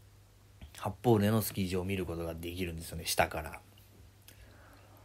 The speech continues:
いや、俺はそういう景色も好きですし、その白馬の、あの、白馬大橋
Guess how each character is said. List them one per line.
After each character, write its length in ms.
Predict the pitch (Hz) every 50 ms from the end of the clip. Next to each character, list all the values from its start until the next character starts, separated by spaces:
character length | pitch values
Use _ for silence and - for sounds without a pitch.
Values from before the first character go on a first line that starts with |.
| - - - - - - - - - - - - - - - - - - - -
い 40 | 98
や、 100 | 98 98
俺 160 | 95 98 110
は 160 | 110 107 104
そ 160 | 101 - - 110
う 40 | 107
い 460 | 107 104 104 104 104 104 104 104 101
う 40 | 98
景 160 | - - 101
色 280 | 101 - - - -
も 280 | 104 107 104 95 85 85 85 -
好 60 | -
き 100 | - -
で 120 | 85 85 82
す 160 | - 82 80
し、 360 | - - 90 85 82 82 80 - - - - - - - - - - - -
そ 100 | - -
の 380 | 98 95 95 92 90 87 92 101
白 300 | - - 147 139 - 139
馬 160 | 120 120 120
の、 260 | 131 143 135 110 - - - - - - - - - - - - -
あ 60 | -
の、 80 | 85 92
白 300 | - - 107 - - 139
馬 80 | 135
大 160 | 139 151 151
橋 60 | 139